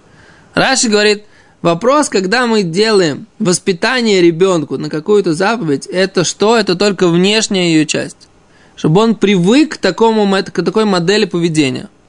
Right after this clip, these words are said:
Всё, что связано с внутренней какой-то,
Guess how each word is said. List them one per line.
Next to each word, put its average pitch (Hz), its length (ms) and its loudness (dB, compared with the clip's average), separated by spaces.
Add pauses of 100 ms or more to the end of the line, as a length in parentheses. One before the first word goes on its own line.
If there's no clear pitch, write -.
(1400)
Всё, 269 320 2
что 247 180 0
связано 208 640 0
с - 140 -4
внутренней 208 600 0
какой-то, 196 720 0